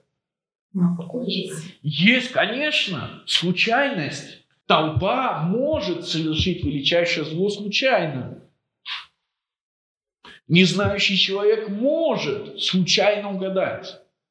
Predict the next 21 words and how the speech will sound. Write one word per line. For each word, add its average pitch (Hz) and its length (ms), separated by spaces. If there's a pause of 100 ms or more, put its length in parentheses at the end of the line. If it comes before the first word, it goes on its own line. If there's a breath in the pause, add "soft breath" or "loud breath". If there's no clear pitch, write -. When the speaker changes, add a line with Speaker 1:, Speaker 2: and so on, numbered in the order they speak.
(560)
Speaker 3:
Но 180 240
это 165 260
то, 160 680
против 143 300
чего 147 240
борется 165 840
вторая 135 340
часть 147 320
классической 120 480
политической 127 460
философии. - 680
Speaker 2:
А 214 160
не 208 120
идеалисты, 214 500
им 202 200
нужно 202 280
с- - 200
Speaker 3:
Они 156 300
убирают 151 460
случай, 127 400
да. 120 380